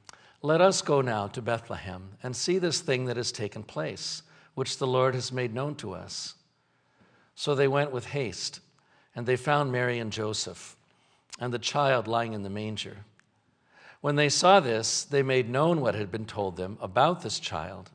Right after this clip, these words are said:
and all who heard it were amazed at what the shepherds told them. But Mary treasured all these words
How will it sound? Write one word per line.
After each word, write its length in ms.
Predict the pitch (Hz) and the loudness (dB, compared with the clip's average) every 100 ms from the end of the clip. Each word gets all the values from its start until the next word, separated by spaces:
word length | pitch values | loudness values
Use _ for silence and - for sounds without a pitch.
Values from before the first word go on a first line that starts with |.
| _ _ _ _ _ _ | _ _ _ _ _ _
and 180 | 117 123 - | -8 -8 2
all 320 | 143 175 185 | 6 8 8
who 160 | 143 131 | 4 -4
heard 280 | 143 147 | 0 0
it 120 | 127 120 | 0 -2
were 180 | 113 | 0
amazed 640 | 110 107 117 143 151 - 123 | 0 -2 -2 0 0 -2 -4
at 80 | |
what 180 | 127 120 | -4 -6
the 80 | 127 | -4
shepherds 480 | - 113 107 107 - | -4 -4 -4 -8 -10
told 320 | - 92 87 | -12 -14 -14
them. 220 | 90 90 95 _ _ _ _ _ _ _ _ _ _ - | -18 -20 -20 _ _ _ _ _ _ _ _ _ _ -14
But 140 | - | -12
Mary 440 | 113 127 139 139 143 | -6 -2 0 0 -2
treasured 560 | - 143 135 107 101 | -6 0 0 0 -6
all 280 | - 104 127 | -2 0 0
these 300 | 127 123 - | 0 -8 -8
words 560 | 98 95 110 - - | -10 -10 -10 -10 -10